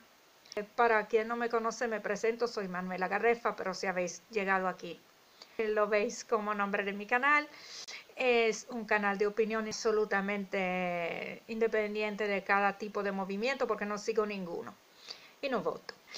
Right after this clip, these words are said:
O sea, mi ideal sería volver a la selva, pero,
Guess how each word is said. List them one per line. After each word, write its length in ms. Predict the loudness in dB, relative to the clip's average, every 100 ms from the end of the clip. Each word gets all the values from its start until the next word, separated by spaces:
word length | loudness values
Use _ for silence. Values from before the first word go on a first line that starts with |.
| -6 -6 -6 -2
O 100 | 0
sea, 220 | 6 6
mi 120 | 6 6
ideal 380 | 8 8 8
sería 300 | 8 8 8
volver 340 | 8 6 6 6
a 40 |
la 120 | 6
selva, 520 | 4 0 0 0 -2 0
pero, 260 | -2 -2